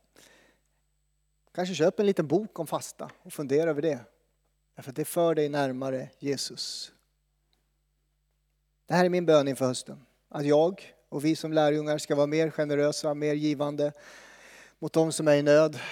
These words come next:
Att vi söker Gud i bön för att vara nära honom i den här tiden. Att vi faktiskt tar fastan på allvar och avstår från saker för att ta mer tid,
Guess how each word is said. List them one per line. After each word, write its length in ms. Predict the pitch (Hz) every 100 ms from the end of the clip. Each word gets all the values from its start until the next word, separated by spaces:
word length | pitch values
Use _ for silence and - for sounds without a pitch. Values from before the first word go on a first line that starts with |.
| -
Att 200 | 151 151
vi 280 | 165 156 147 -
söker 440 | - 170 156 -
Gud 420 | 139 151 160 170 -
i 80 | 143
bön 400 | 131 143 156 147 _ _ _ _ _
för 180 | - 156
att 100 | 147
vara 220 | 143 135
nära 280 | 151 147 156
honom 300 | 151 135 135
i 40 |
den 100 | 131
här 100 | 135
tiden. 460 | - 147 143 143 156 _ - - _ _
Att 240 | - 165 -
vi 260 | 165 160 151 _ _
faktiskt 400 | - 185 - 156
tar 120 | - 165
fastan 420 | 160 - 160 151
på 100 | 147
allvar 500 | 139 135 147 135 123
och 120 | 147
avstår 380 | 151 151 - 160
från 140 | 151 139
saker 440 | 147 143 - 143
för 140 | -
att 60 | 135
ta 100 | 131 _
mer 300 | 202 170 160
tid, 380 | 151 143 127